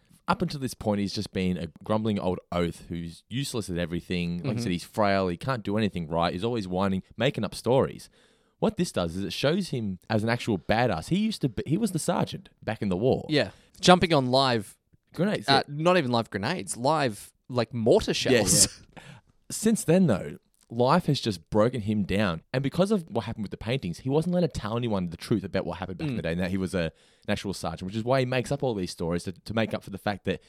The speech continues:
Speaker 1: he can't tell the truth.
Speaker 2: I'd not thought of it that way, actually. I kind of thought, I,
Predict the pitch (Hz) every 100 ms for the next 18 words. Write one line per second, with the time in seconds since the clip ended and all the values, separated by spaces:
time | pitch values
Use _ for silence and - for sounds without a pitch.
0 | - 104 110 - - 80 - - 208 -
1 | - - 135 156 - - 185 190 202 233
2 | - - 151 196 220 131 104 - 95 92
3 | 90 - 113 160 - 220 202 - 143 120
4 | - _ - 160